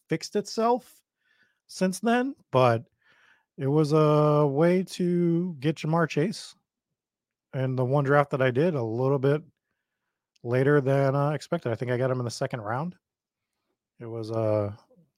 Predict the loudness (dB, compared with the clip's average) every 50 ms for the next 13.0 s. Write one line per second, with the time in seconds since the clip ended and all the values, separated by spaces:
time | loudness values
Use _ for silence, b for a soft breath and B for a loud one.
0 | _ -2 0 2 2 2 4 4 4 4 4 4 4 4 4 4 2 2 2 2
1 | 2 4 6 6 6 4 2 -2 -6 0 2 4 6 6 4 2 -2 -4 -2 -4
2 | -4 -4 -4 -4 -4 -2 -2 -2 -2 -2 -2 -4 -6 -6 -8 -6 -6 -6 -4 -4
3 | -4 -6 -8 _ _ _ _ _ _ _ _ _ -20 -20 _ _ _ _ -16 -2
4 | 4 4 4 6 4 2 2 4 4 4 4 2 0 -4 _ _ _ _ _ -4
5 | -4 -2 2 4 6 6 6 6 4 4 4 2 0 2 2 4 4 2 2 0
6 | -4 -6 -8 -6 -4 -2 -2 0 0 -2 -2 -4 -6 -8 _ _ -6 -6 -6 -4
7 | -6 -10 -10 -8 -8 -8 -6 -6 -6 -6 -6 -6 -8 -8 -8 -8 -6 -4 -2 0
8 | 0 0 -2 -2 -6 _ -4 -2 0 0 -2 -4 _ _ _ _ _ _ _ _
9 | _ -4 -2 0 0 0 2 2 2 0 0 0 0 0 0 0 0 0 0 0
10 | -2 -6 -12 -20 _ _ b b b b b b b b b b b b b b
11 | 4 4 6 6 6 6 6 6 4 6 4 4 6 6 6 6 6 6 6 6
12 | 4 2 0 0 -2 -2 -2 -2 -2 -2 -2 -4 -4 -4 -4 -4 -4 -8 -12 -18